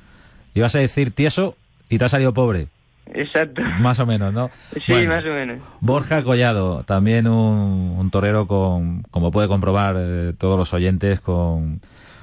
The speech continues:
Speaker 1: con muchísima facilidad de palabra, con mucha espontaneidad. Eh, Borja, siempre has transmitido ese entusiasmo, esa,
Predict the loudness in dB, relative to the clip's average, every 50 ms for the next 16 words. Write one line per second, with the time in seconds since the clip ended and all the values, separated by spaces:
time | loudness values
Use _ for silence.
0 | -20 -10 -4 0 0 2 2 2 0 0 -2 0 0 0 0 0 -2 -2 0 0
1 | 2 2 2 0 0 0 0 0 0 0 0 0 0 0 0 -2 0 0 0 -2
2 | 0 0 0 0 2 2 2 2 2 2 2 2 2 0 0 -2 -2 -2 -2 -2
3 | 0 0 0 -2 0 0 0 2 2 2 0 0 -2 -4 -4 -2 -2 0 2 2
4 | 0 0 -2 -2 -2 0 0 0 0 2 2 2 2 2 2 0 0 0 0 -2
5 | 0 0 -2 0 0 2 2 2 2 0 0 2 2 2 0 0 0 0 0 0
6 | 0 -2